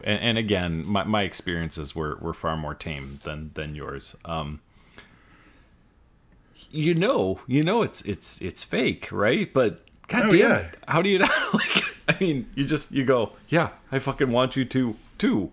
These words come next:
Speaker 1: right? Here's thirty bucks or whatever the fucking <laughs> cost is," so.
Speaker 2: Well, and that's the tricky thing. Like, w-,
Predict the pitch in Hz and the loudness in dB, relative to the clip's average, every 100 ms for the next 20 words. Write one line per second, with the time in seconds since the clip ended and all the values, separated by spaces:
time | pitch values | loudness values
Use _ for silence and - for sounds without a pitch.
0 | - 113 135 127 135 131 - 131 135 143 | 0 2 2 0 -2 -2 -2 0 2 0
1 | 202 - 104 95 104 127 143 127 123 - | -2 -2 -2 0 2 2 0 2 0 0
2 | 107 - 117 - - 101 - - - 101 | -4 0 0 0 -2 -4 -4 -10 -4 -4
3 | - 143 165 - - _ - 139 120 120 | -4 -2 -2 -2 -10 _ -8 -6 -2 -2
4 | 123 - - 151 117 - 92 90 92 92 | -2 -8 -2 -2 -2 -6 -6 -6 -6 -6
5 | - - - - - _ _ - 127 139 | -8 -20 -20 -20 -20 _ _ -20 -14 -8
6 | 139 | -8